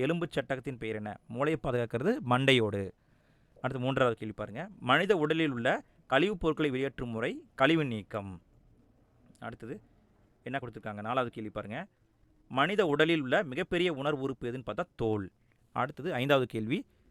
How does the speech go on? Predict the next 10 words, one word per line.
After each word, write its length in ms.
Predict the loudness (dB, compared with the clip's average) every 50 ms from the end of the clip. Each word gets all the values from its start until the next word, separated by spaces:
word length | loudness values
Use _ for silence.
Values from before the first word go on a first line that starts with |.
| _ _ _ _ 0
நாளமில்லா 640 | 6 8 10 10 10 8 8 6 4 4 4 4 4 4 4
சுரப்பிகளால் 560 | 2 2 2 2 2 2 6 6 6 6 6 4
சுரக்கப்படும் 460 | 0 0 0 0 -4 -4 -4 -4 -4 -2
வேதிப்பொருளுக்கு 560 | 0 0 0 -2 -4 -4 -6 -6 -6 -6 -6
என்ன 100 | -6 -6 -4 -4
பேருன்னு 220 | -6 -6 -6 -8
பார்த்தா 160 | -4 -2 -2 -2 0 4
ஹார்மோன்கள் 600 | 6 8 8 8 8 6 4 -2 -2 -2 -4 -4 -6 -10 _ -14
அப்படின்னு 260 | -12 -10 -12 -12 -12
பேருங்க. 220 | -16 -16 -16 -18